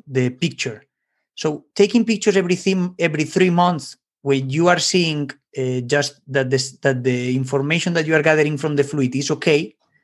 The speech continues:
probably it's not adding very much to, uh, not to a digitalize-, digitalization strategy.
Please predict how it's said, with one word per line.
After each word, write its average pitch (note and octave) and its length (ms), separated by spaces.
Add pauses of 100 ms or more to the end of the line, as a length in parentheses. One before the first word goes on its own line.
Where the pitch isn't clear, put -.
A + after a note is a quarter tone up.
(640)
probably F#3 240
it's F#3 100
not F#3 160
adding E3 280
very D#3 180
much D3 460
to, C#3+ 300
uh, C#3 420
not D3 440
to D3+ 200
a C#3 80
digitalize-, D3+ 840 (140)
digitalization D3 960
strategy. C3+ 560